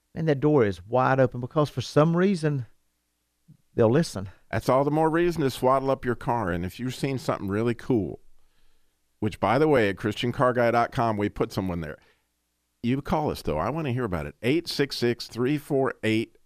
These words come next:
Speaker 2: seven eight eight four. Now, there is a picture of a literal <laughs> nativity scene in,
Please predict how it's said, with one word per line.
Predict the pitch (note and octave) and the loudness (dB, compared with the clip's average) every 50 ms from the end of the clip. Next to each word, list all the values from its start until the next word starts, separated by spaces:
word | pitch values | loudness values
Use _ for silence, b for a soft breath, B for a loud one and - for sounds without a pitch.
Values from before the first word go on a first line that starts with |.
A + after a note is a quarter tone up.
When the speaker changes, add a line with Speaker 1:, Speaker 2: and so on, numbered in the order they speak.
| _ _ | _ _
Speaker 2:
seven | - - - A#2+ A2+ A#2 B2+ A#2+ A#2+ - - _ _ | -12 -2 0 0 0 0 0 -2 -4 -6 -8 _ _
eight | A2 A2 A2+ - - - | 0 0 0 0 -2 -2
eight | G2+ G#2+ A2 - | -2 -2 -2 -4
four. | - - A2 G#2 | -4 -4 -2 -2
Now, | G2+ A2+ B2 C3 | 0 0 2 2
there | C#3+ D3 | 4 4
is | F#3 F#3+ - | 2 2 2
a | G3+ | 0
picture | - - G#3 G#3+ - - D#3+ C3+ B2 | 2 2 0 0 0 -2 0 0 2
of | F#2+ A#2+ B2+ B2 | 2 2 2 2
a | A#2+ | 0
literal | A#2 B2 C#3+ F3+ G3 F#3+ - - - - F3+ - - - C#3+ C#3 - - _ _ | 2 4 4 4 4 4 0 0 0 0 0 0 2 -2 -2 -2 -2 -6 _ _
<laughs> | - - - | -8 -4 -2
nativity | D3+ C#3+ C3+ D3 D#3+ - - - - G3+ G#3 G#3+ G3 C#3+ C3 | 0 0 2 2 2 0 0 0 0 0 0 2 0 0 0
scene | - - G2+ - C#3 C#3+ B2 B2+ | -2 -2 -2 -2 0 0 0 -2
in, | C3+ C3+ | -4 -6